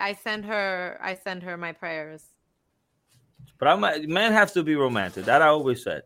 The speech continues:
Speaker 2: Like, el hombre que no es romántico, mejor que se tire de, de, del planeta y caiga en el agua y se ahogue. You gotta be, tú tienes que ser detallista, you know?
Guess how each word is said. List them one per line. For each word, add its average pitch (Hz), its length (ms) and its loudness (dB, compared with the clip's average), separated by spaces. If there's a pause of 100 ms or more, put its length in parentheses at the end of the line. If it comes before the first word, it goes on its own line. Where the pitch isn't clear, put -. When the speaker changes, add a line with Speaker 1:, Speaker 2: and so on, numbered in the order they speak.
Speaker 2:
Like, 98 160 -2
el 117 160 0
hombre 165 200 2
que 160 120 0
no 156 60 0
es 151 60 0
romántico, 139 640 0
mejor 120 260 -4
que 127 80 -6
se 123 140 -6
tire 123 260 -4
de, 120 180 -2
de, 110 220 -6
del 110 240 -6
planeta 117 500 -6
y 104 60 -8
caiga 110 240 0
en 104 120 -6
el 104 80 -2
agua 104 200 0
y - 40 -14
se - 80 -6
ahogue. - 320 -10 (580)
You 131 80 2
gotta 139 100 6
be, 143 120 -4
tú 127 340 -10
tienes 139 160 -2
que 143 100 0
ser 135 140 0
detallista, 110 600 0 (220)
you 92 100 -14
know? 117 240 -8